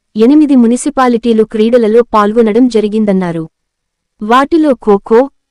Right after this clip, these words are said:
కబడ్డీ, యోగా, చెస్లలో వెయ్యి మంది క్రీడాకారులు పాల్గొనడం జరిగిందన్నారు.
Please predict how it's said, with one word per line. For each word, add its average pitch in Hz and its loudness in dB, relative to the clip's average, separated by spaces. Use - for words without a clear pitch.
కబడ్డీ, 226 -2
యోగా, 214 0
చెస్లలో 262 0
వెయ్యి 220 0
మంది 226 0
క్రీడాకారులు 214 -2
పాల్గొనడం 226 0
జరిగిందన్నారు. 190 -4